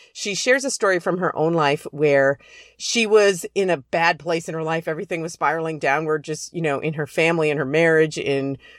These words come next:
her daily schedule, in her work, in her husband's work, just, like, they were in a bad place and things were bad. And that she had the worst time in the world just getting out of bed,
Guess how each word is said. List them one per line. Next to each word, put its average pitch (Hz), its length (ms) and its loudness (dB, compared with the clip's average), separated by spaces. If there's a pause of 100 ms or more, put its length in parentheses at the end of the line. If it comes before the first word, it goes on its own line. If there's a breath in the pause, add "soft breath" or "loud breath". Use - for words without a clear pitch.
her 135 360 2
daily 180 360 2
schedule, 165 520 -2
in 151 220 -10
her 147 160 -8
work, 175 420 2
in 160 80 -4
her 131 120 -6
husband's 180 420 0
work, 151 260 2
just, - 220 -10
like, 135 200 -4
they 175 120 2
were 147 140 0
in 131 60 -8
a 131 40 -6
bad 135 380 0
place 131 420 -8
and 123 140 -14
things 143 240 -10
were 127 80 -12
bad. 127 340 -2 (360 loud breath)
And 208 180 -2
that 196 120 2
she - 140 -2
had 226 100 -2
the 190 80 -2
worst 190 300 -2
time 185 320 -2
in 175 120 -2
the 175 80 2
world 175 220 2
just 165 180 -6
getting 170 240 2
out 165 120 4
of 139 80 -2
bed, 143 340 2